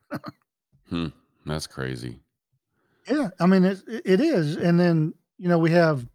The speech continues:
Speaker 1: people that are selling secrets, we have, um, his son, I, I, whatever, whatever, whatever.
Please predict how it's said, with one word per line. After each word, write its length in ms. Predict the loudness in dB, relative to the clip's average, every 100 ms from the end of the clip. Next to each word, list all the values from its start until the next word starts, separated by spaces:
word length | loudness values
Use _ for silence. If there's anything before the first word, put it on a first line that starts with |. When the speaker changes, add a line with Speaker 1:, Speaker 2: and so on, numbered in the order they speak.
| _ _ _ _ _ _
Speaker 1:
people 240 | 0 2 2
that 140 | 2
are 80 | 0
selling 420 | -2 -2 -2 -4
secrets, 800 | -4 -4 -4 -6 -6 -4 -6 -10
we 120 | -14 -8
have, 380 | -6 -6 -8 -10 _ _ _ _ _ _ _ _ -20
um, 560 | -16 -10 -8 -6 -8 -12 _ _ _ _ _ _ _ _
his 240 | -8 -6
son, 600 | -2 2 4 4 2 0 -4 _ _ _ -8
I, 120 | -8 -8
I, 120 | -14 -14 -8
whatever, 640 | 2 4 4 4 2 0
whatever, 480 | -2 -4 -4 -8 -12
whatever. 640 | -8 -4 -4 -4 -6